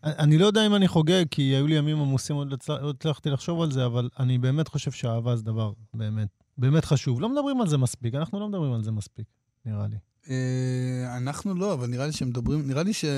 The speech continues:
Speaker 2: נראה לי שאהבה זה דווקא נושא מדובר.
Speaker 1: נושא מדובר.
Speaker 2: כן, למרות שזו קצת מילה שיש תחושה שהיא קצת, אה, התרוקנה מהתוכן המקורי שלה עם השנים, ואולי לבשה תוכן חדש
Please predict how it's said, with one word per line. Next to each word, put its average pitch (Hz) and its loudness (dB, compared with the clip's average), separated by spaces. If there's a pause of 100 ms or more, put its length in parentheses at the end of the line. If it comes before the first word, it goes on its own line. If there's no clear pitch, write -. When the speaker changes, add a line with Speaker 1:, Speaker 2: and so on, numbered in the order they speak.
(180)
Speaker 2:
נראה 127 -2
לי 180 -2
שאהבה 127 -4
זה 131 -2
דווקא 135 -4
נושא - -2
מדובר. 123 -4 (380)
Speaker 1:
נושא 120 0
מדובר. 113 2 (480)
Speaker 2:
כן, 196 -2
למרות 175 0
שזו 208 -2
קצת 185 -6
מילה 170 0
שיש 139 -4
תחושה 151 -6
שהיא 139 -6
קצת, 139 -8
אה, 131 0 (840)
התרוקנה 147 -2
מהתוכן 147 0
המקורי 131 0
שלה 139 -4
עם 135 -4
השנים, 135 -2 (720)
ואולי 139 0
לבשה 139 0
תוכן 135 -2
חדש 135 -4